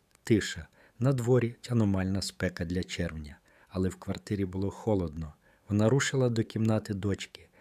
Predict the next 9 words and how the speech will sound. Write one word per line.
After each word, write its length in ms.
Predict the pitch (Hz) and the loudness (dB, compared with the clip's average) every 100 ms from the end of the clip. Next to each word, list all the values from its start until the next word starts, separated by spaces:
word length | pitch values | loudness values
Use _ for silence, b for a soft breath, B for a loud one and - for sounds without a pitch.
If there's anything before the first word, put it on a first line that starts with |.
| b b | b b
На 140 | 107 117 | 0 0
пальцях, 580 | 101 95 92 - 82 - | 2 2 0 -6 -10 -6
обережно, 600 | 113 110 104 95 95 95 | 2 4 4 2 0 -2
як 200 | 95 90 | -2 -2
завжди, 500 | 92 85 85 90 87 B B B | -4 -6 -6 -6 -8 B B B
щоб 300 | - 127 113 | -2 0 2
не 140 | 110 | 2
розбудити 680 | 101 90 95 90 87 - 82 | 2 -2 -2 -2 -4 -4 -6
Лєру. 280 | 85 80 | -6 -8